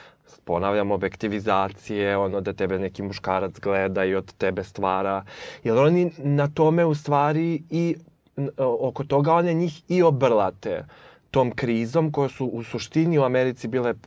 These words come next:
najviše pogođene ne bele žene,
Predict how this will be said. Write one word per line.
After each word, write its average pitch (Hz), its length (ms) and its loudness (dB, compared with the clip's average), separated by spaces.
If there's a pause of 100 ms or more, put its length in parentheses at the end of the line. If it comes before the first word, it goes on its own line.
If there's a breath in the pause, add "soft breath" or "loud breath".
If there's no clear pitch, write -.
najviše 139 500 0
pogođene 98 920 -2 (300 loud breath)
ne 131 320 2
bele 98 500 0
žene, 98 580 -2